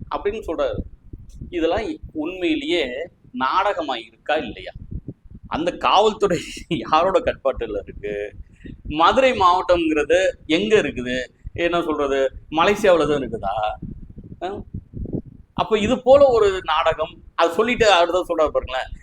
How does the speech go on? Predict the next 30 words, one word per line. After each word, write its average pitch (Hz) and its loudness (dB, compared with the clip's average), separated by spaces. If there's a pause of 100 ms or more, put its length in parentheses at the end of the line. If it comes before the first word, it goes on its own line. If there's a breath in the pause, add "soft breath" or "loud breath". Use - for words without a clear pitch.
(160)
"எப்படியாவது 156 2
நாங்கெல்லாம் 190 2
வந்து 180 -8
இந்த 175 -10
கூட்டணியில 175 -4
இருந்து 165 -8
வெளியில 160 -4
வருவோம்லாம் 147 -4
நினைக்கிறாங்க." 127 -2 (640)
நாங்கெல்லாம் 135 -2
சத்தியமா 147 -2
எல்லாம் 139 -2
நினைக்கல, 131 -8 (120)
அது - -4 (100)
நான் 135 2
நினைக்கவே 170 2
இல்லை. - -2 (600)
ரெண்டாயிரத்தி 165 2
ஒன்பதுல 147 0 (140)
இனம் 165 -8
செத்து 160 -4
விழுந்த 151 0
போதே, 123 -2 (220)
கொத்து 143 -8
கொத்தா 151 0
வந்து 156 -4
விழுந்த 170 -6
போதே 139 -6
வராத 127 0
ஐயா 127 -2